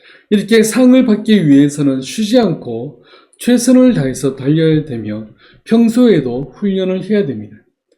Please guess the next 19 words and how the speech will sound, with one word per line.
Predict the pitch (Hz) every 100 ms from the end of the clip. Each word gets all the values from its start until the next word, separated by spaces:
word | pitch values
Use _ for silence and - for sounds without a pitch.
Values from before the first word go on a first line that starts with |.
| _ - - -
그것이 | 190 247 247 247
하나님이 | 196 202 190 190 190
우리에게 | 165 143 139 151 147 160
원하시는 | 143 113 120 131 135 147 131
것입니다. | 113 - 107 107 _ _ - - _ _ _
우리는 | 160 190 202 196 202
꼬린 | 226 226 214
지점이라는 | 214 170 180 175 170 160 165 160
분명한 | 147 143 147 151 147
목표가 | 131 131 156 147
있습니다. | 117 - 113 107 - _ _ _ _ -
그리고 | 160 156 170
우리는 | 143 151 151 147
그 | 160 175 175 170
목표를 | 143 - 185 175 156
향해서 | 120 110 107 110 -
끝까지 | 180 165 196 175 175
달려가야 | 117 120 123 123 123
됩니다. | 120 107 107